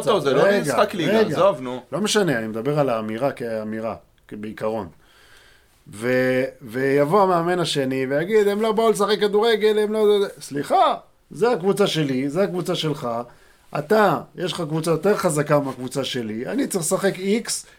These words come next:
Speaker 2: כדי להוציא את התוצאה שאני רוצה.
Speaker 1: אבל לפני חודש הם ניצחו אותנו שלוש אחד ודפקו על הקירות ועשו חגיגות בחדר הלבשה, אז מה, אז היינו פחות, אז היינו גם יותר טובים מהם?
Speaker 2: לא, לא, מה שאני אומר, מה שאני אומר זה ש-, שוב, ה-, השורה התחתונה שלי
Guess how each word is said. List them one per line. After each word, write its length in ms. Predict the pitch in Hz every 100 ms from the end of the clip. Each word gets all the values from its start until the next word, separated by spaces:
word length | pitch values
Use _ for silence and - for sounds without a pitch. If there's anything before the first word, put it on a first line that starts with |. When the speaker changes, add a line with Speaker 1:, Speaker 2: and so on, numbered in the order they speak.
| -
Speaker 2:
כדי 240 | 180 220
להוציא 280 | 226 220 240
את 80 | 233
התוצאה 340 | 233 226 226
שאני 220 | 202 240
רוצה. 340 | 240 233 240 233
Speaker 1:
אבל 180 | 190 180
לפני 260 | 180 185
חודש 380 | 185 196 185 185
הם 100 | 170
ניצחו 220 | 165 -
אותנו 280 | 175 170 160
שלוש 340 | 165 175 170
אחד 260 | 160 180 165
ודפקו 420 | 143 143 - 170
על 80 | 165
הקירות 440 | 156 160 156 170 143
ועשו 300 | 147 160 160
חגיגות 360 | 156 156 165
בחדר 340 | 151 151 143 139
הלבשה, 300 | 131 123 120
אז 120 | 117
מה, 180 | 147 135
אז 120 | 123
היינו 240 | 143 143
פחות, 300 | 120 - 143
אז 180 | 131 135
היינו 240 | 147 143 127
גם 160 | 160
יותר 180 | 190 196
טובים 320 | - 185 196
מהם? 180 | 196 175
Speaker 2:
לא, 220 | 139 135
לא, 140 | 131 117
מה 100 | 143
שאני 260 | 165 156
אומר, 460 | 131 135 156 147 139 127
מה 80 | 123
שאני 240 | 139 120
אומר 320 | 107 123 135 123 -
זה 160 | 101 104
ש-, 160 | - 107 107 -
שוב, 300 | - 139 113
ה-, 420 | 113 110 107 104 - _ - _ - -
השורה 280 | 90 - 123
התחתונה 460 | 156 - 123 131 160
שלי 340 | 170 180 165